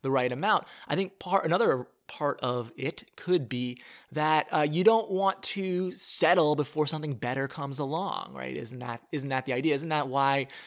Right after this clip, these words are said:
we don't settle sometimes on a show on Netflix, right? If you keep scrolling, you might find a better show or a better movie, and we don't wanna have missed out on that. Like, surely that kind of psychological, uh,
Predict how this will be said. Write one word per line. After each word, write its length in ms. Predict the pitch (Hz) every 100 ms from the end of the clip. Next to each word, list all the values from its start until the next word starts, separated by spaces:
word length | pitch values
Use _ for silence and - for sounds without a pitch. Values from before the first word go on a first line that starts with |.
| -
we 160 | - 131
don't 240 | 135 131
settle 420 | - - 120 123
sometimes 680 | 123 139 123 127 123 120 120
on 300 | - 113 113
a 40 | 110
show 500 | - 127 123 127 123
on 160 | 113
Netflix, 640 | 113 - - 156 - - - -
right? 220 | - 131
If 100 | 135
you 60 | 131
keep 180 | - 156
scrolling, 720 | - - 131 151 196 135 127
you 60 |
might 160 | 127 131
find 400 | - 123 120 160 _
a 20 |
better 220 | 117 117
show 440 | 120 - 151 151 117
or 120 | 117
a 40 |
better 200 | 117 123
movie, 580 | 135 160 226 175 135 113 - - -
and 160 | - 131
we 100 | 120
don't 160 | 123
wanna 180 | 120 120
have 140 | 117 110
missed 320 | 117 123 -
out 180 | 123 151
on 120 | -
that. 160 | -
Like, 140 | - -
surely 420 | - 254 226 180
that 300 | 139 151 -
kind 340 | - 127 117
of 260 | - 127 135 _ _ _
psychological, 1040 | - 131 127 120 120 123 123 113 110 107 _ - - - _
uh, 300 | - 104 104